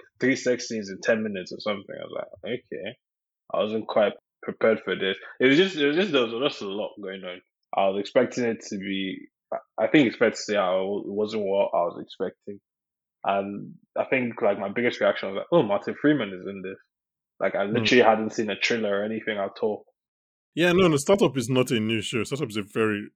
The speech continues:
Speaker 2: is a quite old show. I was very surprised at how it's just, like, bl-, it's as if it just blew up over, like, the last three months. I don't know if it, maybe it just came on Netflix.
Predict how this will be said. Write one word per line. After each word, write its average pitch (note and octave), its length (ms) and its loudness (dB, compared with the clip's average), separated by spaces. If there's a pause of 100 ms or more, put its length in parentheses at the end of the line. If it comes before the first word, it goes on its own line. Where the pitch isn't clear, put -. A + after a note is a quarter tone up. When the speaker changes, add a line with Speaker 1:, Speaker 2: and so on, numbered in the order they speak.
(200)
Speaker 2:
is G#2 80 -10
a A#2 60 -12
quite A2+ 300 -2
old G#2 260 -8
show. A2 260 2
I G#2+ 160 -4
was G#2+ 240 -4
very B2 180 4
surprised - 400 -4
at G#2+ 80 -8
how G2+ 200 -4
it's - 280 -12
just, - 280 -6
like, F#2+ 180 -8 (380)
bl-, G#2+ 200 -12
it's A#2 80 -8
as A2+ 120 -2
if C#3 80 -2
it - 20 -4
just A2 240 -2
blew A2+ 200 0
up G2+ 120 -2
over, G2+ 180 -4
like, F#2 200 -6
the G2+ 80 -8
last G2+ 280 -6
three G2+ 160 -6
months. F#2+ 220 -8
I - 20 -8
don't G#2+ 120 -4
know G#2 60 -6
if G2 60 -6
it, F#2+ 100 -10
maybe G#2 120 -12
it G2 60 -16
just G2 120 -10
came G#2+ 120 -8
on G2 80 -8
Netflix. - 400 -10